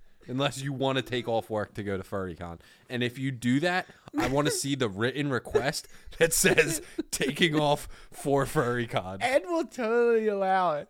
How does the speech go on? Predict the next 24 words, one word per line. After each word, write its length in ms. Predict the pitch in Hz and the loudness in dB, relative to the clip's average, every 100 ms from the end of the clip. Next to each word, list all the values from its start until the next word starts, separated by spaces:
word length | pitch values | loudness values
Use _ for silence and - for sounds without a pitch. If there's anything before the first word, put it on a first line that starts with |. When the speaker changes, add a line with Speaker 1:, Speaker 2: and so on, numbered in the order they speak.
| _ - | _ -2
Speaker 2:
He's 100 | 202 | 2
Speaker 1:
He 120 | 269 | 6
Speaker 2:
gonna 100 | 427 | 8
Speaker 1:
might 140 | 427 | 8
give 160 | 247 175 | 6 2
you 100 | 135 | -2
a 40 | |
paid 360 | - - 147 151 | -2 -2 -2 -2
day 220 | 101 107 | -4 -4
off. 280 | 117 123 - | -4 -4 -4
Be 720 | 392 - - _ _ _ - | -4 -4 -14 _ _ _ 2
like, 120 | 139 123 | 2 4
"Just 140 | 190 | 4
Speaker 2:
I'm 80 | 262 | 6
Speaker 1:
go." 120 | 131 | 8
Speaker 2:
definitely 420 | 277 349 339 247 | 8 8 6 -4
taking 340 | 220 233 226 214 | -2 -4 -2 -2
a 60 | |
paid 380 | 196 226 240 202 | 0 0 0 0
day. 120 | 254 - | 0 2
<laughs> 40 | 427 - - - - _ - _ _ _ _ - _ _ _ _ _ _ - | 2 0 -20 -20 -20 _ -20 _ _ _ _ -16 _ _ _ _ _ _ -12
Speaker 1:
So, 440 | - 131 110 85 208 - - - _ _ _ 117 | -8 -6 -4 -6 -10 -16 -20 -20 _ _ _ -8
we 100 | 117 | -2
got 280 | 117 107 | 0 0